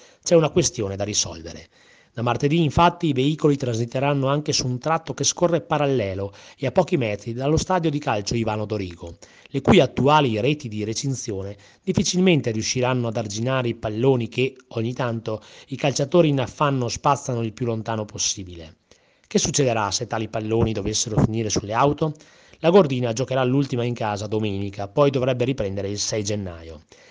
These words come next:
"Stiamo valutando la situazione", dice il sindaco Daroit, "occorre installare delle reti più alte, ma temo che per l'inverno non si riesca a fare nulla. Le eventuali responsabilità sono in primis del proprietario dell'impianto, quindi il comune, poi del gestore, cioè l'U S Agordina."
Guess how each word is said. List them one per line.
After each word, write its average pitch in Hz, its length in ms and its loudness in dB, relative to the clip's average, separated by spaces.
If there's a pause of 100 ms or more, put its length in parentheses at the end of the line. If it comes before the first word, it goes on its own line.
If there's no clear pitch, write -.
(140)
"Stiamo 156 280 4
valutando 143 420 4
la 139 80 4
situazione", 143 520 4
dice 131 160 -2
il 117 60 0
sindaco 131 420 -2
Daroit, 120 560 0 (260)
"occorre 143 300 2
installare 139 480 2
delle 131 180 2
reti 135 260 -2
più 127 160 0
alte, 110 400 -2
ma 113 140 -4
temo 147 260 2
che 120 100 -6
per 123 140 -4
l'inverno 110 460 -4
non 120 160 -6
si 120 120 -6
riesca 123 300 -2
a 117 40 -4
fare 131 220 -2
nulla. 92 400 -8 (440)
Le - 120 -8
eventuali 123 480 0
responsabilità 127 680 0
sono 139 160 0
in 120 160 -2
primis 135 360 -2
del 113 100 -6
proprietario 123 400 -4
dell'impianto, 113 720 -2
quindi 107 220 -8
il 101 60 -8
comune, 117 460 -2 (300)
poi 185 200 6
del 175 140 4
gestore, 101 480 0
cioè 151 160 -2
l'U 151 120 2
S 101 220 -4
Agordina." 110 600 -4